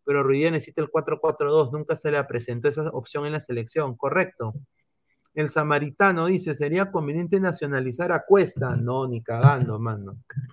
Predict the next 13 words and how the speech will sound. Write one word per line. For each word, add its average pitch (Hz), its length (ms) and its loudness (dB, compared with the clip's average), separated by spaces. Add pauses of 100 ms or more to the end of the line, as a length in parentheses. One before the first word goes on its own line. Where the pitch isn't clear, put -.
(340)
O - 540 -4
sea, 147 420 8 (4000)
si, 135 680 2
si 160 180 -4
ya 185 100 2
no 202 100 2
hay 196 100 2
opciones, 156 720 0 (880)
¿por 123 160 0
qué 131 120 0
no? 117 240 -4 (840)
Eh, 123 360 2
pero 117 680 2